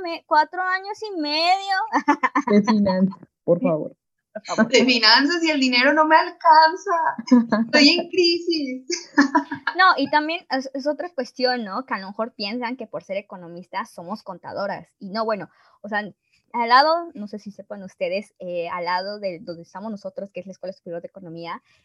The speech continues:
Speaker 1: está la Escuela de Administración y Comercio. ¿Sí? Ay.
Speaker 2: ¿Comercio y
Speaker 1: Bueno,
Speaker 2: administración?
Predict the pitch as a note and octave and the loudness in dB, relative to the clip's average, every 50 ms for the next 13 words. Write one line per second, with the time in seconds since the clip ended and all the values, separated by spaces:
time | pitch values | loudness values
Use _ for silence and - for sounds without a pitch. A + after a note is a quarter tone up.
0 | _ _ - F#3+ - - _ _ A#3 B3+ C#4 C#4+ D4 D4 D4 C#4+ - - - A3 | _ _ -12 -12 -12 -12 _ _ 4 6 6 6 6 4 2 0 -4 -6 -8 -8
1 | G#3+ G3 F#3 - _ _ - G#3+ G#3+ G#3 G#3 G#3 G3+ G#3 G#3+ G#3+ G#3+ G#3+ G#3 G3 | -8 -8 -8 -10 _ _ -6 -6 -4 -2 -2 -2 0 0 0 0 -2 -2 -4 -4
2 | F3+ G3 G3+ G#3 G#3+ A3 G#3+ G3+ F#3+ G3 - - F3+ - G3+ G#3+ A3 - G3 F#3 | -6 -4 -4 -4 -4 -6 -6 -8 -10 -10 -10 -12 -12 -10 -10 -10 -8 -8 -8 -8
3 | F#3+ G3 G#3 - - - B4+ - _ _ E4+ - - C#4 A#3+ E4 - _ _ - | -8 -10 -10 -8 -8 -10 -10 -10 _ _ -10 -6 -6 -6 -6 -6 -10 _ _ 2
4 | G#3 G#3 A3+ A3+ B3+ B3 C#4+ D4+ D4 C#4 A3+ F3+ F3+ - - F3+ F3 F#3 - G#3 | 4 4 6 6 8 8 8 10 10 8 8 6 2 0 0 0 -2 -2 -4 -4
5 | A#3 D#4+ E4 - | -4 -4 -6 -8